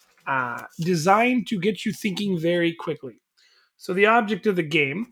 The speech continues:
is you get a category and then you have to say, uh, a name of something. So the example I keep seeing is restaurants, right?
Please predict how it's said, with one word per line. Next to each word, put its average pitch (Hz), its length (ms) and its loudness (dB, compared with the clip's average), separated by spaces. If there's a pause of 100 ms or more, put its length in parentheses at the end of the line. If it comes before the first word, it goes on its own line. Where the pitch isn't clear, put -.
(340)
is 147 680 -2
you 160 200 -4
get 180 140 4
a 160 60 2
category 151 800 -2
and 151 180 -4
then 147 160 -4
you 175 120 0
have 175 160 4
to 156 100 -10
say, 143 500 0 (520)
uh, 131 280 2 (100)
a 151 80 0
name 165 260 2
of 147 120 -4
something. 127 300 -8
So 151 320 -2
the 156 120 -2
example 185 380 -2
I 170 100 2
keep 156 220 -8
seeing 147 240 -8
is 131 100 -6
restaurants, 143 840 -4
right? 151 240 -6